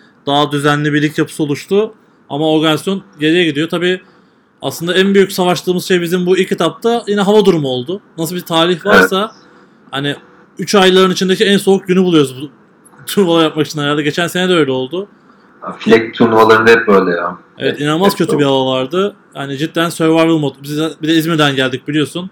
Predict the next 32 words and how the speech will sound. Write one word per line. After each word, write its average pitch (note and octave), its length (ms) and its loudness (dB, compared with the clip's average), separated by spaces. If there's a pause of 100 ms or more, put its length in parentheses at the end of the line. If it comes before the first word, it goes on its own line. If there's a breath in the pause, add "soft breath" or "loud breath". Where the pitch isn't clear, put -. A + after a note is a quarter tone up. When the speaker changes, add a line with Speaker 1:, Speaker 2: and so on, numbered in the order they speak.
(260 soft breath)
Speaker 1:
On D#3 180 -2
beş E3 160 2
derece D#3+ 180 2
fark E3+ 260 -2
vardı B2+ 220 -2
yine. D#3 280 -8 (1700)
Hani C#3+ 320 -4 (300)
cidden D#3+ 320 2
survival F#3 480 4
modda F#3 320 4
yaşadık F3 280 2
aslında. C#3 540 -4 (240)
Onun F3 200 -6
dışında G#3 600 0 (460)
yapı D#3+ 280 0
olarak F#3+ 380 2
özellikle F3+ 320 -2
işte F#3 160 0
hakem F#3+ 260 0
kısmını G3+ 520 -4 (200)
çözmek F3 320 -4
için G3 120 -6
senden F3+ 380 -4
destek D#3 340 -4
bekliyoruz. D3+ 380 -4
Yani D3 120 -4
bir D3 60 -4
şekilde D#3 240 -4
onun D#3+ 160 -4
düzene D#3+ 240 -2
girmesi C#3+ 320 -4
lazım. B2+ 360 -8